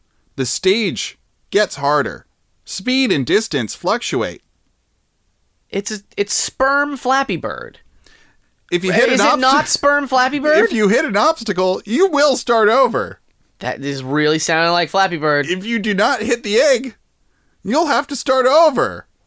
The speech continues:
Speaker 1: Start over from the beginning.
Speaker 2: I just, I really, I just don't understand this. Because I'm sure if you complete a stage, you get a picture of a naked woman or something, right?
Speaker 1: There's a naked woman, uh, or there's a,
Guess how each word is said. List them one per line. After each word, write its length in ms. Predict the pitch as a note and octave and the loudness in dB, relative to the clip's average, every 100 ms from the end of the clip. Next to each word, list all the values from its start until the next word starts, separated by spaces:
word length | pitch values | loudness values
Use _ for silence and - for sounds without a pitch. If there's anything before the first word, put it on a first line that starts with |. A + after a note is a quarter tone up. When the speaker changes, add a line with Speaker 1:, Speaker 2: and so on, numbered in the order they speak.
| _ _ _ _ | _ _ _ _
Speaker 1:
Start 380 | - F#3 G#3 | -8 -2 2
over 500 | E3+ A3+ F3+ A2+ F#2 - _ | 4 4 2 -2 -6 -14 _
from 280 | - F3 D3 | -4 -2 -2
the 80 | G#2+ | -4
beginning. 520 | G2+ F#2+ A2 F#2+ F2 - _ _ _ _ _ _ _ _ _ _ | -8 -8 -8 -8 -12 -20 _ _ _ _ _ _ _ _ _ _
Speaker 2:
I 960 | - G3+ - _ _ _ _ _ _ - | -20 -20 -20 _ _ _ _ _ _ -20
just, 520 | - F3 F3 E3+ - - _ _ _ _ _ - | -12 -8 -8 -10 -14 -18 _ _ _ _ _ -8
I 60 | |
really, 440 | G3 A3 B3 B3 - | -4 -2 0 0 -2
I 60 | F#3+ | -4
just 360 | B3 C#4+ - | -2 -4 -4
don't 360 | F#3 F3 E3+ - _ _ - _ - | -4 -2 -2 -4 _ _ -20 _ -6
understand 920 | E3 D#3+ D3 - C3+ A#2+ B2 A2+ A2 - _ _ _ _ _ _ | -4 -2 -4 -2 -2 0 -2 -4 -8 -10 _ _ _ _ _ _
this. 480 | G2+ E2+ G1+ - - - - - | -12 -10 -8 -10 -12 -14 -20 -6
Because 240 | G#3 B3 | -2 0
I'm 80 | C4 | -2
sure 320 | A#3+ D#4+ E4+ | -4 -2 0
if 100 | D4 B3+ | 0 -2
you 80 | |
complete 420 | A3+ F#3+ - A#3 G#3 | -4 -6 -4 -4 -2
a 40 | |
stage, 460 | - F#3+ F3 D3+ C#3 | -2 0 0 0 -4
you 60 | |
get 160 | C#3 E3 | -2 -2
a 40 | |
picture 400 | - F#3 E3+ F3+ | -2 -6 -4 -2
of 80 | D#3+ | -2
a 40 | C#3+ | -2
naked 360 | C#3 C#3+ C#3 | -4 -4 -6
woman 300 | A2+ A#2+ A2+ | -6 -6 -6
or 100 | - | -10
something, 420 | - G2+ - G#2+ | -12 -12 -10 -10
right? 300 | A2+ A#2+ B2+ - | -4 -2 -4 -4
Speaker 1:
There's 240 | E3 G3+ | 2 2
a 60 | G#3+ | 2
naked 300 | A#3 C4 D4+ | -2 -2 0
woman, 260 | B3 A#3 A3 | 0 2 0
uh, 120 | F3+ | -2
or 260 | F3 F3+ F3 | 2 2 2
there's 240 | F3 E3+ D#3 | 2 0 0
a, 140 | C#3+ | -2